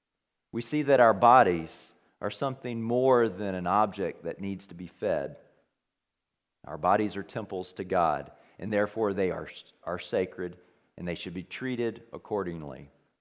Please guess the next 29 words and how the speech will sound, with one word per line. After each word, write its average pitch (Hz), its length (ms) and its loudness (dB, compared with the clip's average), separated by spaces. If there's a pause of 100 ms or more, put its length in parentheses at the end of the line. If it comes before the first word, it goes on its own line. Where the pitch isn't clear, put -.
(880)
Now, 101 100 -2
it's - 140 -8
when 175 180 -2
we 160 180 0
mistreat 143 760 -2
our 92 240 2
bodies 90 480 0
that - 140 -6
we 92 120 -8
fall 123 600 -2
into 101 440 -8
sin, 76 640 -8 (340)
like 87 220 -4
when 110 140 -6
we 113 200 -8
eat 139 280 -8
too 95 180 -10
much. - 580 -14 (800)
Now, 104 120 -6
this 147 180 4
form 135 560 0
of - 260 -2
excess - 840 -4 (500)
is 95 140 -14
what 104 240 -2
makes 107 300 -2
gluttony 95 560 -2
a 87 100 -8
sin. 69 480 -10